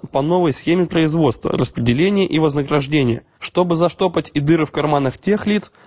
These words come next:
которые не занимаются никаким производительным трудом. Нужно создать систему, которая не зависела бы ни от доброй воли благомыслящих, ни от злостно эгоистических работодателей.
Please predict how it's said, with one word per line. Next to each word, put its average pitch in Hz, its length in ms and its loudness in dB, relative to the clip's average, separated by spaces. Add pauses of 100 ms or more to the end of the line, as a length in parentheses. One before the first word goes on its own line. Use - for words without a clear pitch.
которые 190 440 0
не 165 160 2
занимаются 170 680 0
никаким 123 460 0
производительным 139 760 0
трудом. 127 420 0 (800)
Нужно 190 280 2
создать 180 380 0
систему, 160 540 -2 (100)
которая 175 420 0
не 151 100 2
зависела 151 500 0
бы 139 160 0
ни 139 220 0
от 156 200 -2
доброй 151 320 0
воли 160 260 2
благомыслящих, 131 880 -2 (280)
ни 135 100 2
от 135 120 2
злостно 160 380 -2
эгоистических 147 720 -2
работодателей. 143 800 0